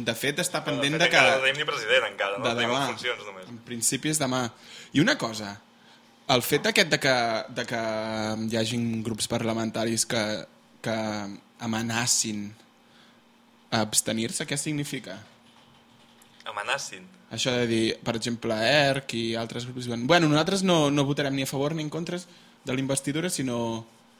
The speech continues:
Speaker 2: Clar,
Speaker 1: que votarem,
Speaker 2: el
Speaker 1: ens abstindrem."
Speaker 2: Ara mateix el, el, l'Artur Mas ha perdut la primera votació, per tant, han votat tots en contra, o sigui, no s'ha investit president.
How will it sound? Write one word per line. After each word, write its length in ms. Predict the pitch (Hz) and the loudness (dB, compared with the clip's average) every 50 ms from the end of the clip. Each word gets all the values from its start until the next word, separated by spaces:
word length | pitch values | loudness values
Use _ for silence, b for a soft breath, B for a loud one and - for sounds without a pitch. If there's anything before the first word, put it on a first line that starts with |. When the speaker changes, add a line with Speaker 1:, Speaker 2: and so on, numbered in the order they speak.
| b b b b b b b _ | b b b b b b b _
Speaker 2:
Clar, 80 | - 139 | 4 6
Speaker 1:
que 200 | 143 147 - 127 | 6 6 6 6
votarem, 260 | 127 - 131 131 131 139 | 4 4 4 4 6 6
Speaker 2:
el 400 | 143 139 135 110 - 120 - - | 6 4 4 2 0 0 0 0
Speaker 1:
ens 140 | 131 123 135 | 0 0 -2
abstindrem." 600 | 127 - - - 139 127 123 127 123 117 113 107 104 104 107 - _ - - _ 120 | -2 -2 -2 0 0 0 2 2 2 0 0 -2 -6 -10 -14 -20 _ -20 -10 _ -2
Speaker 2:
Ara 180 | 123 123 131 135 | 0 2 2 2
mateix 420 | 139 135 135 139 143 143 131 - | 2 2 2 2 2 2 2 2
el, 240 | 139 123 127 123 123 120 113 - - 117 | 4 6 6 6 4 4 2 2 2 2
el, 100 | 117 113 110 107 107 107 107 104 104 104 101 101 | 2 2 0 -2 -4 -6 -6 -8 -8 -8 -4 -2
l'Artur 280 | 104 101 98 - 117 113 110 | -2 -2 -2 -6 -12 -8 0
Mas 240 | 117 120 123 135 131 | 2 4 4 4 2
ha 60 | 139 127 | 2 0
perdut 220 | - 117 113 113 117 | 0 0 0 0 0
la 80 | 117 113 | 0 0
primera 220 | 120 110 113 113 110 | 0 -2 -2 -2 -2
votació, 580 | 110 107 110 110 - - 127 131 135 147 165 165 | 0 -2 -2 -2 -2 -4 -2 0 0 2 2 0
per 120 | - 113 104 - | 0 -2 -4 -2
tant, 160 | - 104 104 104 104 104 101 101 92 90 - - _ _ - | -4 -4 -4 -6 -10 -16 -16 -18 -18 -20 -20 -20 _ _ -10
han 160 | - 107 107 | -10 -8 -8
votat 240 | 110 - 113 - - | -4 -4 -4 -4 -2
tots 220 | - 120 113 117 113 | -4 -6 -2 -2 -4
en 100 | 110 113 117 | -4 -4 -2
contra, 400 | 127 131 135 139 135 143 160 180 | -2 -2 -2 -2 -4 -4 -4 -4
o 480 | - - - _ _ _ _ _ - | -6 -10 -20 _ _ _ _ _ -16
sigui, 140 | - 113 104 101 | -14 -12 -10 -10
no 40 | 95 | -10
s'ha 100 | 107 104 | -8 -6
investit 240 | 104 101 - 120 107 | -6 -6 -8 -8 -8
president. 320 | 117 107 101 120 131 135 | -8 -8 -4 -4 -2 -2